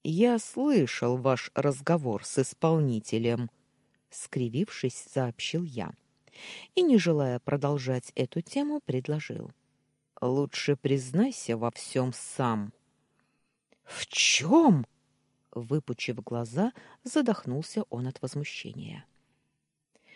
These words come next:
"Мои родители", загибая пальцы, хриплым голосом начал перечислять я.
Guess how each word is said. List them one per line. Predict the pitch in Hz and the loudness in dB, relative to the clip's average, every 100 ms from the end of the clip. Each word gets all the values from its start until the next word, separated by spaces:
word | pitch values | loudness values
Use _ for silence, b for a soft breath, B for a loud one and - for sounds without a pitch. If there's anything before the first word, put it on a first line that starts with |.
| b b b - | b b b -2
"Мои | 147 139 151 233 277 | 2 4 4 4 4
родители", | 143 110 104 110 123 - 147 147 151 156 156 - _ _ _ _ - | 2 -2 -2 -2 -2 -2 0 2 4 4 4 -2 _ _ _ _ -14
загибая | 110 117 120 131 131 120 117 - | -8 -4 -4 -2 -2 -4 -6 -4
пальцы, | 190 220 - - | -2 -2 -6 -10
хриплым | 104 - 165 - 120 117 | -8 -2 -4 -2 -6 -2
голосом | 131 175 208 - 233 254 | 0 0 0 -2 -2 0
начал | 143 107 - 165 | -2 -4 -6 -6
перечислять | - 151 - 156 - 107 117 - | -4 -4 -4 -8 -6 -12 -12 -12
я. | 92 | -12